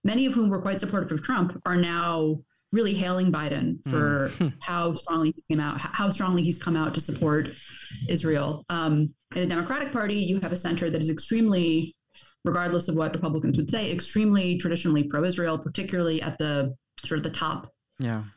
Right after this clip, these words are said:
Speaker 1: um, in the most powerful positions.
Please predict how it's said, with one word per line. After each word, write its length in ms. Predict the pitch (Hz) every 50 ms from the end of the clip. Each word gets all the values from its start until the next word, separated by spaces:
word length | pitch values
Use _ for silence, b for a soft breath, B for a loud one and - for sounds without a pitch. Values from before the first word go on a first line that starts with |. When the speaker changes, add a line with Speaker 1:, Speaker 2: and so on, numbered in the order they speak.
| -
Speaker 1:
um, 140 | - 165 160 156 - - _ - - 175 - _ _ _ _ _ _ _ _ _ -
in 60 | 180 175
the 40 | 170
most 200 | 160 165 175 -
powerful 320 | 185 147 151 151 160 151
positions. 580 | 170 - 160 156 156 - 156 151 151 147 -